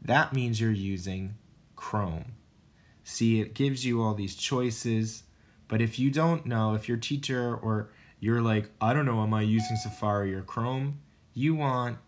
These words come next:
Google Chrome, the one that has these three dots. Also now, pretty much, it seems like it's black on the top.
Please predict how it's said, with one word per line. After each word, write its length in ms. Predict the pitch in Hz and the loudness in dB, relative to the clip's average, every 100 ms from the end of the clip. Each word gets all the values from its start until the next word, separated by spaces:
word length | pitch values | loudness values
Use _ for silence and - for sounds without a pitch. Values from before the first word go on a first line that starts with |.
| _ _ | _ _
Google 320 | 120 117 113 | -2 0 0
Chrome, 500 | 110 - 101 92 90 107 | -2 -4 -2 -2 -6 -4
the 60 | |
one 180 | 113 131 | -2 0
that 100 | 139 | -2
has 300 | 127 120 104 | -2 -2 -2
these 320 | 107 107 104 | 0 0 0
three 240 | - 101 95 | -4 -4 -4
dots. 540 | 92 85 85 - - _ _ _ _ - - - - | -4 -6 -8 -14 -18 _ _ _ _ -20 -20 -16 2
Also 380 | 147 165 147 120 | 2 4 0 0
now, 580 | 104 104 101 104 113 - | 0 0 0 -2 -4 -8
pretty 320 | - 117 107 | -6 -4 -2
much, 320 | 101 101 101 101 | -2 -2 -4 -6
it 120 | - | -6
seems 360 | - 120 113 | -4 -2 0
like 200 | 110 104 | 0 -2
it's 180 | 104 - | -4 -8
black 580 | 95 98 107 110 101 - | -8 -4 0 0 -2 -4
on 200 | 95 90 | -6 -4
the 80 | 90 | -8
top. 540 | - 95 87 90 - | -6 -6 -6 -8 -14